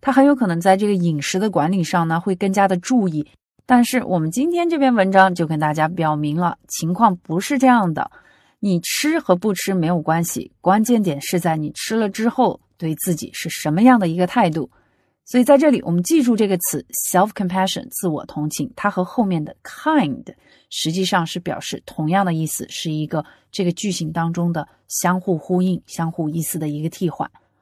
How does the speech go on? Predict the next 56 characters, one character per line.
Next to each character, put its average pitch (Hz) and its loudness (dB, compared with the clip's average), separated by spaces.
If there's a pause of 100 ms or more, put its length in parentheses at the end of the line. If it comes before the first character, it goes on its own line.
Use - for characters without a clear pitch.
(180)
那 233 -2
么 233 4
读 220 0
到 240 4
这 254 4
儿， 240 8
你 208 0
肯 175 -2
定 175 0
会 214 0
想， - -4
哎， 269 2
那 294 2
这 285 0
个 269 2
东 247 4
西 247 0
是 196 -4
什 180 -6
么 165 0
原 180 2
因 226 0
造 269 6
成 160 -2
的 156 -2
呢？ 160 -2
我 160 -8
们 151 -8
来 147 -6
看 196 -4
下 247 4
面 208 0
的 180 0
这 170 -2
个 165 -2
句 156 -6
子。 - -12 (680)
The 240 8
negative 302 6
internal 226 2
dialogue 175 4
from 151 0
a 143 2
one-time 180 2
slip 139 -4 (440)
can 170 -4
cause 196 4
you 185 0
to 185 -4
make 170 0
poor 165 0
food 160 -4
choices 214 0 (320)
at - 0
future 233 -2
meals. 156 -4